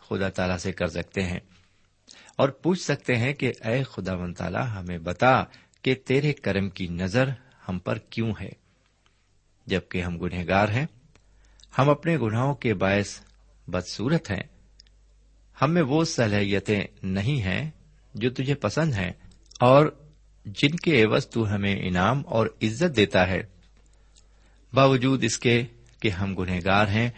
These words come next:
اور ہم نے خدا تعالیٰ سے بغاوت کی ہے، پھر بھی وہ ہم سے بے انتہا محبت کرتا ہے۔" یہی کلام مقدس کی سچائی ہے جو وہ بیان کرتا ہے۔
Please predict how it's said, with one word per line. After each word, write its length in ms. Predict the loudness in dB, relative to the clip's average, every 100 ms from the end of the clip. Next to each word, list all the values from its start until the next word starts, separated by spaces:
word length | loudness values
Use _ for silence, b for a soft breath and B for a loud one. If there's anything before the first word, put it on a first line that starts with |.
| B B
اور 140 | 2 2
ہم 200 | 2 -2
نے 200 | -4 -4
خدا 340 | -6 -2 -2
تعالیٰ 260 | -2 -2 -2
سے 200 | -2 -6
بغاوت 500 | -4 -2 -2 -2 -6
کی 220 | -6 -4
ہے، 140 | -4 -8 -16 _ _ _ _ _ _ _ _ _ _ _ _
پھر 180 | 4 4
بھی 200 | 4 2
وہ 240 | 2 2
ہم 120 | 2 -2
سے 320 | 2 2 2
بے 300 | 0 0 0 0
انتہا 480 | -4 -2 0 2 2
محبت 420 | 0 -2 -4 -4
کرتا 400 | -6 -4 -4 -4
ہے۔" 100 | -4 -10 -20 _ _ _ _ _ _ _ b b b _
یہی 260 | 4 4
کلام 480 | 4 4 4 4 2
مقدس 420 | 0 -2 -2 -2
کی 120 | -2 -4
سچائی 520 | -4 -4 0 2 2
ہے 220 | -2 -6 -12 -20 _ -12
جو 240 | -6 -4
وہ 120 | -2
بیان 400 | -4 -2 -2 -2
کرتا 380 | -6 -10 -6 -6
ہے۔ 140 | -6